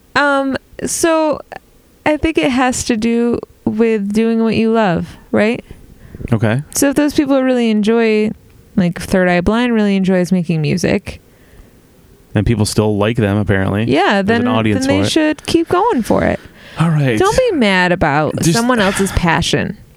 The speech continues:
Speaker 2: just, I mean, like, the New Radicals, what happened to them?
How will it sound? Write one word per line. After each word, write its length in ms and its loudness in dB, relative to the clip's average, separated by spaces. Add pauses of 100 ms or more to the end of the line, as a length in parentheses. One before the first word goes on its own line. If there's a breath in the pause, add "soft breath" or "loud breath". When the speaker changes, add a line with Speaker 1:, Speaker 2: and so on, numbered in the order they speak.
(120)
Speaker 2:
just, 340 -2 (200)
I 60 2
mean, 340 0 (1300 soft breath)
like, 160 0
the 80 0
New 160 2
Radicals, 480 0
what 80 0
happened 220 -2
to 40 -2
them? 340 -2